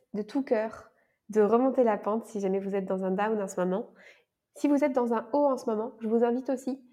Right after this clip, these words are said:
à faire une liste de toutes les choses qui peuvent vous faire du bien dans des moments down, parce que souvent, c'est, euh, dans les moments de haut, on a plus de lucidité, euh, plus de clarté émotionnelle,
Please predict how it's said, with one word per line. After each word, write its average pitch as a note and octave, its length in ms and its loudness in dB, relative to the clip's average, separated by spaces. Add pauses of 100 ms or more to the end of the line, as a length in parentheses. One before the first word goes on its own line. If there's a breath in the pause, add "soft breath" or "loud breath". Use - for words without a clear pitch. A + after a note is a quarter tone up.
(180 soft breath)
à A3 420 0
faire C#4 180 -2
une B3 180 2
liste - 520 -2 (320)
de A#3 480 6
toutes - 160 -12
les C4+ 100 2
choses B3 360 2
qui - 100 -4
peuvent A#3 160 2
vous A3+ 80 0
faire A3+ 220 -2
du G#3+ 100 -4
bien A3 220 -4
dans A3 100 -4
des G3+ 140 0
moments G3 260 0
down, A#3 320 -2 (300 loud breath)
parce G#3+ 100 -8
que A3+ 100 -4
souvent, A3 300 -4
c'est, G3+ 340 0 (520 loud breath)
euh, F#3+ 400 0
dans G3+ 140 2
les G#3+ 100 4
moments G#3+ 260 2
de G#3 320 0
haut, C#4 300 2
on A#3+ 100 2
a G3 80 2
plus A3+ 220 -2
de A#3 80 2
lucidité, A3+ 640 -4 (340)
euh, F#3 420 0
plus A#3 200 -2
de A3+ 100 4
clarté A3+ 420 2
émotionnelle, G#3+ 580 -2